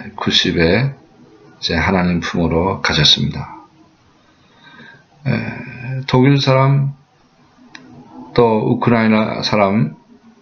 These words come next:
이렇게 혼합이 되어 있으니까, 어, 음, 어느 종족인지는, 어, 참 애매합니다. 사실 하나님께서는, 아, 이 세상에, 에,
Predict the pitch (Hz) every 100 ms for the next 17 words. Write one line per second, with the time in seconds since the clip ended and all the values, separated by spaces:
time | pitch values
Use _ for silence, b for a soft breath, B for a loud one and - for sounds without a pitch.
0 | _ _ - 95 - 104 95 - - 131
1 | 123 117 107 101 - 90 87 82 85 101
2 | 175 - _ _ b b b b - -
3 | - - - - - _ - - 110 120
4 | 120 - - - 113 131 127 123 120 107
5 | 107 101 98 95 95 95 107 113 131 -
6 | B B B B - - 87 95 - -
7 | 110 98 104 139 - - 101 107 95 87
8 | 78 73 67 - - _ _ _ b b
9 | - - 117 117 127 123 117 110 107 104
10 | 101 110 104 90 - - B B B B
11 | B - - - 135 - - - 110 110
12 | - - 107 - 98 101 98 98 95 90